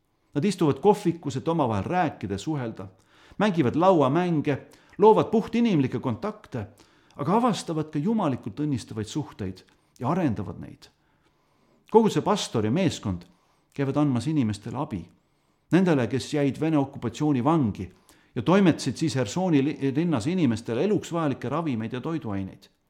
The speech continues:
Nüüd aga nad käivad Kahovka hüdroelektrijaama veetammi õhklasemise järel toimunud Dnepri jõe üleujutustes, aga ka Vene armee pommirahe all oma kodud kaotanud inimestele eluasemeid ehitamas.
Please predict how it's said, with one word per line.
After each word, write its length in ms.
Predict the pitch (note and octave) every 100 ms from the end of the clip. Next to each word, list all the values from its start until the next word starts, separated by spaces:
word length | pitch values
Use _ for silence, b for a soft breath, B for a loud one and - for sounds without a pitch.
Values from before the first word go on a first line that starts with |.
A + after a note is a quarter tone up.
| _ _ b b -
Nüüd 240 | G3 G3
aga 220 | G#2+ G2+ - b b b b b
nad 120 | D3 C#3+
käivad 380 | F3 D#3 D3 -
Kahovka 520 | C3 - F#3+ F#3 C3
hüdroelektrijaama 880 | C3 F3 C#3+ C3 D3+ - C#3+ C#3+ A#2+
veetammi 520 | C#3+ E3 C3 B2+ A#2 E3+
õhklasemise 840 | E3+ A#2+ G#2+ A#2 A#2 A2 G2+ F#2+ C3+
järel 360 | D#3 C#3+ G2 B B B B
toimunud 600 | D3+ D#3 B2+ B2 A#2 - A#2+ A#2+ C3
Dnepri 540 | E3+ F#3+ - B2 A#2
jõe 180 | E3 C#3
üleujutustes, 920 | F#3+ E3 C#3+ A2+ - G2 - - - b b b b
aga 220 | D3 D3+
ka 140 | C3+ B2
Vene 200 | E3+ E3
armee 320 | C#3 C3+ E3
pommirahe 600 | - F#3+ E3+ B2 B2+ A#2
all 100 | A2
oma 160 | A#2 A2+
kodud 320 | E3 E3+ G#2+
kaotanud 480 | - B2 G2+ A#2+ A2+
inimestele 580 | C3 D3 A2 - A2 G2
eluasemeid 560 | D#3 E3 E3 D3 F2+ F2
ehitamas. 560 | F2 F#2+ - - -